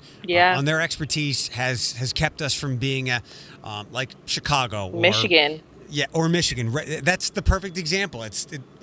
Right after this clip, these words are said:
Speaker 1: especially Detroit with its hotspot sixty miles away. They've done an incredible job. Um, it's unfortunate
Speaker 2: I agree.
Speaker 1: that, that this has gotten buried in, in nasty politics just a couple of days after idiots were at her house and people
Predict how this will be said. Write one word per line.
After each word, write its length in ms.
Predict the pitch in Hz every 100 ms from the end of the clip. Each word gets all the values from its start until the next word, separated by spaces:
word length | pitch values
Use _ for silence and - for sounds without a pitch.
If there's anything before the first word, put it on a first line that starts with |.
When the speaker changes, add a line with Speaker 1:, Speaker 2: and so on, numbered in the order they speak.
| -
Speaker 1:
especially 400 | 131 180 165 175
Detroit 380 | 151 185 190
with 120 | 135 156
its 120 | 180
hotspot 420 | 127 127 - 123
sixty 320 | - 165 - 147
miles 300 | 143 143 135
away. 200 | 143 120
They've 160 | 123
done 240 | 139 151 139 - - - -
an 80 | 151
incredible 720 | 160 117 - - 190 156 120
job. 360 | 113 113 92 85 - - - -
Um, 460 | 104 107 107 110 110
it's 160 | 127 117
unfortunate 460 | 135 143 151 - 143
Speaker 2:
I 40 |
agree. 160 | 165 175
Speaker 1:
that, 140 | 165 165 - -
that 140 | 127 -
this 180 | 143 127
has 100 | 123
gotten 280 | 143 131 127
buried 340 | 131 131 127
in, 200 | 117 113 127
in 140 | 123
nasty 320 | 131 135 -
politics 460 | - 131 127 135 -
just 160 | 160 -
a 40 |
couple 280 | 175 170 160
of 60 | 147
days 200 | 151 143
after 220 | 123 131
idiots 320 | 156 156 160 -
were 120 | 139
at 200 | 143 165
her 180 | - 147
house 480 | 120 143 143 - - - - -
and 100 | 120
people 420 | 156 160 143